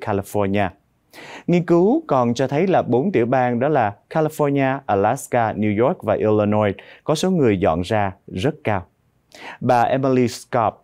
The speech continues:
giáo sư địa lý và là môi trường của Đại học University of Colorado, đã cho biết là chưa ai biết rõ lý do khiến cho nhiều người dọn ra khỏi tiểu bang mình đang sống. Nhưng một lý do đáng chú ý là đại dịch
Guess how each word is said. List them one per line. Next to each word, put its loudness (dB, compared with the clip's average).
giáo 0
sư 0
địa 2
lý 2
và 0
là 0
môi 0
trường 2
của 2
Đại 0
học -4
University 0
of 2
Colorado, 2
đã 2
cho -2
biết 0
là 2
chưa 2
ai -2
biết 0
rõ 2
lý -2
do 0
khiến -2
cho -2
nhiều -2
người 0
dọn 2
ra -4
khỏi -2
tiểu -2
bang -2
mình 0
đang 0
sống. 0
Nhưng 2
một 2
lý 0
do 2
đáng 0
chú -2
ý 0
là 2
đại -2
dịch -2